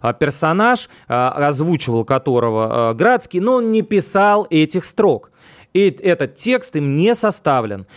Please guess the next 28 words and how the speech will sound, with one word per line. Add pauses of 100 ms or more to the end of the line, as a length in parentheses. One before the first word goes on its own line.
(120)
Это
либретто
Маргариты
Пушкиной,
которая
не,
которая
не
имеет
никакого
отношения
к
современности.
Это
посвящено
событиям
в
Чили
семьдесят
третьего
года, (260)
убийству
местного
поэта-коммуниста
и
нонконформиста
Виктора
Хары.